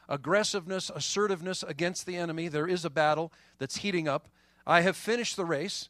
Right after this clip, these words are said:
It's involved in endurance and stamina, and "I have kept the faith." That closeness with God, that, that intimacy that, that causes faith to be born in us, not just once, uh, but on a daily basis.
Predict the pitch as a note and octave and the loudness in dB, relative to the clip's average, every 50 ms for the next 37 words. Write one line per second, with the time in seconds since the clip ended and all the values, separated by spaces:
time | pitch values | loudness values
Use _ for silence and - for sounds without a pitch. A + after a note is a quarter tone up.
0 | _ _ _ _ _ _ _ - C#3 C#3 - E3 D3+ D3+ B2 D#3+ E3+ F#3 G3 G3+ | _ _ _ _ _ _ _ -12 -12 -10 -8 -8 -8 -2 2 6 8 8 8 8
1 | G3+ E3+ C#3+ - F#3 D#3+ D#3 D3 C#3+ B2+ _ _ _ _ - C#3+ D3 D3 A#2+ E3+ | 8 6 0 -6 -8 -6 -6 -6 -8 -10 _ _ _ _ -2 -2 -2 0 0 2
2 | F3 F3+ G3 G3+ A3 G3+ - - - - C#3 C#3 - - - - E3 E3+ F3+ F#3 | 4 4 4 4 2 0 -4 -6 -6 -8 -10 -10 -8 -8 -4 -2 0 0 0 2
3 | F#3 F#3+ G3+ G3 - _ _ _ _ _ _ _ _ - C3+ D3 D#3 D#3 D#3+ E3 | 2 2 0 0 -2 _ _ _ _ _ _ _ _ -6 0 2 2 2 2 0
4 | D3 - - F#3 E3+ - - E3 C#3 - - D#3 C3 G#2 - - - - _ _ | -4 -4 -4 -4 -4 -4 -6 -10 -8 -4 -4 -4 -4 -6 -8 -14 -20 -20 _ _
5 | _ _ _ _ - C#3 D3 D#3 - _ _ - - - F3 F#3+ F#3+ - - D#3+ | _ _ _ _ -4 -2 -2 -2 -2 _ _ -14 -4 0 0 2 2 0 -2 -6
6 | C#3 A2+ - - - C#3+ C3 - - D#3+ D#3 D#3 C#3 A#2 A2+ C#3 C#3 C#3 - - | -8 -8 -10 -10 -10 -10 -12 -6 -2 0 0 2 0 0 -2 -2 -4 -4 -6 -12
7 | - - - _ - D3+ D#3+ E3+ - G3+ A3+ G#3+ - - F#3+ E3+ C#3+ A#2+ - - | -20 -20 -18 _ 2 2 2 2 0 -2 -4 -4 -4 -6 -6 -4 -4 -4 -4 -6
8 | D3 B2 A#2+ A#2+ C#3 C3+ C3 - _ _ _ _ _ C3 C3+ - - - F3 E3+ | -6 -8 -8 -8 -6 -8 -8 -10 _ _ _ _ _ -10 -8 -8 -8 -2 0 0
9 | F3 E3+ - D3+ C#3 - - - E3+ E3+ E3 - - - E3 C#3 C#3+ C3 B2 D3 | 0 0 -2 -6 -8 -10 -8 -6 -4 -4 -4 -6 -8 -8 -8 -6 -6 -4 -2 0
10 | D#3+ E3+ E3 D3 C#3 C3+ C#3 C3+ - D3 D3+ D#3+ D#3+ C3 D3 C#3 - - D3+ D#3 | 2 2 2 2 0 -2 -2 -2 -2 -2 -2 -2 -2 -4 -8 -10 -8 -4 0 0
11 | D3+ C#3 C#3 - - - - _ _ _ _ _ _ - C3 C3 B2 C#3 C#3 C#3+ | 2 2 0 -2 -6 -8 -10 _ _ _ _ _ _ -10 -10 -8 -6 -4 -2 -2
12 | C#3+ C#3 C3+ B2 C#3 C#3+ C#3 C3+ C3+ B2 C3+ C3+ C3+ - - A#2+ G2+ - - - | -2 -2 -2 -2 -2 -2 -2 -2 -4 -2 -2 -4 -4 -4 -6 -8 -10 -12 -14 -16